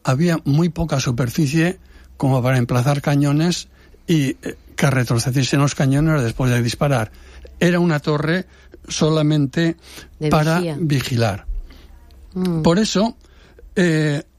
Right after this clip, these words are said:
Speaker 1: hay una segunda, eh, en una fecha indeterminada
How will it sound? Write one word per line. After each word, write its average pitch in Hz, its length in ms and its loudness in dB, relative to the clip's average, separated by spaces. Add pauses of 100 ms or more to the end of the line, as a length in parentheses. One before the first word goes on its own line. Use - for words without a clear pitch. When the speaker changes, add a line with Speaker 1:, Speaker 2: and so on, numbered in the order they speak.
(120)
Speaker 1:
hay 175 420 0 (120)
una 196 360 0
segunda, 143 720 0 (1120)
eh, 139 560 0 (840)
en 151 100 2
una 190 160 2
fecha 185 240 -4
indeterminada 151 840 0